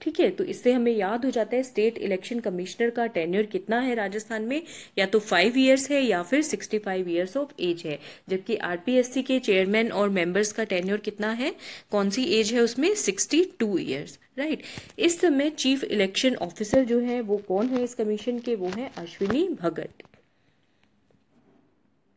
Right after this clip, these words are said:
उसके बाद कॉमनवेल्थ चैंपियनशिप में, जो कि चेस की कॉमनवेल्थ चैंपियनशिप थी, इसमें तीसरी बार लगातार हैट्रिक बनाई है अभिजीत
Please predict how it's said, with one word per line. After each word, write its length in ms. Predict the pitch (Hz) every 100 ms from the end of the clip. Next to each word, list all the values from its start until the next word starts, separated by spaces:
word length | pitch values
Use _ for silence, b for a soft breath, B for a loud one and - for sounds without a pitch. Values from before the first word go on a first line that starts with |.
| _ _ _ _ _ _ _ _ _
उसके 320 | 294 - 370
बाद 340 | 330 208 214 220
कॉमनवेल्थ 960 | 240 233 269 311 302 311 311 - - - _ _ _ _ _ _
चैंपियनशिप 720 | 240 214 214 262 285 262 233 -
में, 300 | 190 202 269 B B _
जो 80 | 208
कि 160 | 214 247
चेस 400 | - 277 311 -
की 140 | 302
कॉमनवेल्थ 600 | 277 196 202 214 220 220
चैंपियनशिप 640 | 220 190 185 220 220 202 - 240
थी, 100 | 277
इसमें 480 | - 233 - 254 262 -
तीसरी 400 | 247 254 285 294
बार 300 | 202 156 156
लगातार 440 | 180 208 214 226
हैट्रिक 460 | 226 170 165 233 233
बनाई 340 | 190 170 170 214
है 160 | 226
अभिजीत 560 | - 175 196 196 202